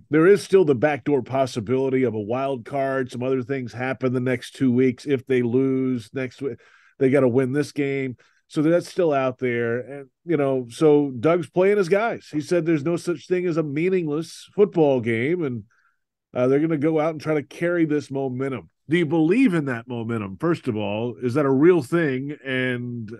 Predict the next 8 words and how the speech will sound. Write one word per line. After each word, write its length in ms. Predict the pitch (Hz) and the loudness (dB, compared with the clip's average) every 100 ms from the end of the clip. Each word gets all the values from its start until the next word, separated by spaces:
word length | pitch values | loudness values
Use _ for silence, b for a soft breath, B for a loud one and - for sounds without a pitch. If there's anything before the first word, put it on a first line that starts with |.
| 85 113 - | -18 -20 -6
you 140 | 139 | -4
know, 320 | 113 117 120 - _ | -2 -4 -8 -12 _
can 360 | - 156 175 156 | -4 -2 0 0
that 240 | 151 147 | 0 -2
carry 600 | - 160 160 151 135 117 - b b b | -4 -2 0 2 0 -2 -8 b b b
into 260 | - 135 131 | -6 -2 2
week 220 | 123 120 | 2 0
seventeen? 580 | - 117 104 90 90 78 | -2 -6 -6 -10 -14 -18